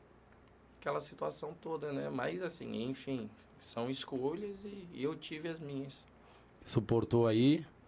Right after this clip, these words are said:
Speaker 1: É.
Speaker 2: e graças a Deus, mano. Eu, eu
Speaker 1: É.
Speaker 2: fi-, eu fico muito feliz, ô Denilson. Eu, eu sei, eu falei isso pro Kel ontem, seleção brasileira, e ele jogou no Internacional.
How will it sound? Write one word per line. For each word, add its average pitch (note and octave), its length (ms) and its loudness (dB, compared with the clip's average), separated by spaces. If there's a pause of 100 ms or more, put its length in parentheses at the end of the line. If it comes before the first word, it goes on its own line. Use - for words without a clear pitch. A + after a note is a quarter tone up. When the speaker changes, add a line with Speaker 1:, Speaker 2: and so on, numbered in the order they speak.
(240)
Speaker 1:
É. B2 280 -10
Speaker 2:
e G2 840 8
graças C3 340 4
a C#3 80 8
Deus, G2 300 4
mano. F2+ 300 0
Eu, G#2+ 200 6
eu A#2 180 8
Speaker 1:
É. A#2 120 2
Speaker 2:
fi-, - 200 8 (180)
eu D#3+ 80 8
fico G#3+ 200 2
muito A3 220 4
feliz, D#3+ 400 8
ô D3 80 8
Denilson. A#2 380 6
Eu, A#2 140 2
eu C3 60 6
sei, D3+ 160 6
eu C#3+ 80 8
falei D#3+ 240 8
isso C#3 200 2
pro B2+ 140 4
Kel A2+ 280 6
ontem, C3+ 300 4 (720)
seleção A#2 300 6
brasileira, G#2+ 400 6
e G#2+ 220 8
ele G2 360 6 (100)
jogou G2+ 260 6
no G#2+ 120 6
Internacional. G#2 760 4